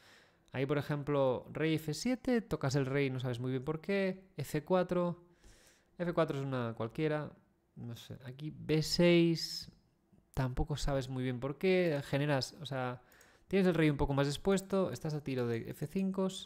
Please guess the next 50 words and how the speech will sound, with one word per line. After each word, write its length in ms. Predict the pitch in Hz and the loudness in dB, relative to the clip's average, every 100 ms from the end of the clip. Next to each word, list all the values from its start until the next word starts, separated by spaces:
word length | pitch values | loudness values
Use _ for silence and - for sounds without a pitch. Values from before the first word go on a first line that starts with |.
| - _ _ _ _ _ | -16 _ _ _ _ _
y 80 | 143 | 0
además, 520 | 143 147 156 - - - | 0 2 0 -2 -8 -6
eh, 400 | 127 123 117 113 | -2 0 0 0
B 140 | 127 | -2
seis, 600 | 151 - 151 151 - - _ - | -2 0 0 -2 -6 -12 _ -20
eh, 560 | - - - - - 110 | -16 -14 -14 -16 -16 -12
no 140 | 131 | -6
aporta 300 | 139 185 131 | 0 0 -2
nada, 480 | - 180 233 185 131 139 | -6 -6 -6 -8 -10 -12
simplemente 540 | - 127 143 151 143 127 | -8 -4 -2 0 -2 -2
dejas 360 | 123 147 127 | -6 -6 -6
que 80 | 143 | -4
el 60 | 131 | -2
caballo 160 | 131 | 0
de 60 | 131 | 0
C 120 | 123 | -4
seis 180 | - 147 | -6 -8
esté 120 | 143 | -8
un 60 | 131 | -8
poco 200 | 123 101 | -8 -6
mal, 260 | 143 120 | -6 -10
¿no? 140 | 113 151 - - - - | -12 -16 -20 -20 -18 -2
Y 40 | |
ahora 100 | 139 | 2
con 100 | 160 | 4
el 100 | 165 | 4
F 180 | 160 160 | 2 0
cuatro, 420 | 170 170 180 180 | 4 4 4 2
ahora 200 | 117 123 | 2 0
esto 220 | 147 - 135 | -2 -2 -4
es 80 | |
más 160 | 117 113 | -4 -4
difícil, 680 | 110 - 220 - 170 165 139 | -4 -4 -6 -2 -2 -2 -4
ya 100 | 175 | -6
es 100 | 196 | -6
un 60 | |
poco 180 | 185 - | -8 -8
más 140 | 110 | -8
complejo 460 | - 101 98 98 98 | -8 -8 -8 -10 -12
todo. 280 | 104 107 104 _ _ - - - - | -14 -14 -16 _ _ -20 -20 -20 -8
Y 80 | 143 | -2
el 60 | |
blanco 260 | 143 156 165 | 0 0 -2
busca 240 | 123 131 | -2 -4
F 160 | 127 151 | -4 -4
cinco. 460 | 170 190 190 220 - | -2 -2 -2 -8 -10
Es 60 | - | -8
que 120 | 220 | -2
el 40 | |
blanco 440 | 254 254 214 - | -2 0 -4 -6